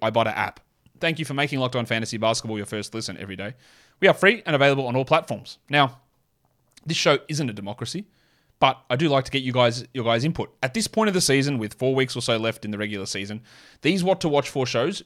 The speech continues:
do you prefer that I do them? You can't change today's show 'cause I'm doing it now. Do you prefer that I do them, like, game by game? This is what I'm watching for. This is who's in and out. Or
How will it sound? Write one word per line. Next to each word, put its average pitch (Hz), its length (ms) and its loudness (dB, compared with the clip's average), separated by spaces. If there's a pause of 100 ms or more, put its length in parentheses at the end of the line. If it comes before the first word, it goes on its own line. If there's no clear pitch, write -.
do 135 120 -2
you 208 80 2
prefer 175 560 4
that 147 160 2
I 139 60 6
do 147 160 2
them? 123 240 -4
You 139 100 -4
can't 175 260 2
change 170 280 0
today's 147 240 4
show 117 200 -2
'cause 120 140 -10
I'm 117 80 -4
doing 123 180 -2
it 113 80 -6
now. 107 200 -6 (320)
Do 185 80 -4
you 185 40 -2
prefer 185 280 2
that 170 100 4
I 156 80 8
do 147 160 2
them, 147 160 0
like, 117 220 -2
game 151 240 4
by 135 160 8
game? 131 420 4 (220)
This 135 100 -4
is 143 140 0
what 135 120 4
I'm 120 120 4
watching 123 320 2
for. 120 240 0
This 123 100 -6
is 117 100 -4
who's 117 200 0
in 117 80 -2
and 117 100 -2
out. 135 300 2
Or 165 380 8